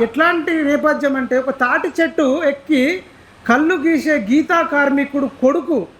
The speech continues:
ఎప్పుడు చచ్చిపోతాడో తెలియదు. తాటి చెట్టు ఎక్కితే అంత రిస్క్ చేసే కుటుంబం నుంచి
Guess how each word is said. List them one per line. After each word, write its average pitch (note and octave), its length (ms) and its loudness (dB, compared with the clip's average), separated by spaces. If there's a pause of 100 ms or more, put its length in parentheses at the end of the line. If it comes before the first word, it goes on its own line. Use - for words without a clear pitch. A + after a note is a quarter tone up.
(420)
ఎప్పుడు B3+ 280 2
చచ్చిపోతాడో F4 540 0
తెలియదు. E4+ 260 2
తాటి D4+ 340 -4
చెట్టు D#4+ 160 -2
ఎక్కితే C4+ 320 0
అంత C4 320 -2
రిస్క్ C#4 340 -2
చేసే D#4 320 0
కుటుంబం C#4+ 560 2
నుంచి C4 420 -2